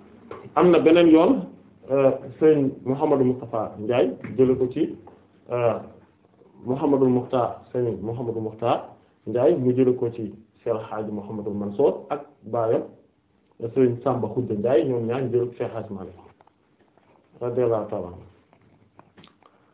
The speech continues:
Am na yoonu El Hadj Tafsir Sakho mu jëlee ko ci maam, euh, Cheikh Hadj Ibrahima Sakho mu jëlee ko ci Baye Elimane Sakho mu jëlee ko ci Cheikh Hadj Malick. Maanaam yoon boobu tamit li mu jagoo mooy yoonu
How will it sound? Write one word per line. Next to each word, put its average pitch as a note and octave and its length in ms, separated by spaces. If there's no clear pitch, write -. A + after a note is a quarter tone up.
Am E3 160
na F#3 320
yoonu F3+ 640
El D3+ 80
Hadj D#3 220
Tafsir D3 340
Sakho C3 260
mu B2+ 120
jëlee C3+ 260
ko - 280
ci C#3 360
maam, B2 380
euh, A#2 280
Cheikh A#2+ 160
Hadj A2 200
Ibrahima A2+ 460
Sakho A#2+ 380
mu B2 80
jëlee A#2+ 180
ko A#2+ 120
ci A#2 60
Baye A2 260
Elimane G2+ 340
Sakho G#2+ 320
mu B2 80
jëlee A#2 140
ko - 80
ci - 60
Cheikh A2 180
Hadj G2+ 200
Malick. F#2 240
Maanaam D#3+ 320
yoon F#3+ 240
boobu E3 240
tamit D#3+ 240
li C3+ 140
mu F#3 140
jagoo D3+ 440
mooy C3+ 280
yoonu C#3+ 480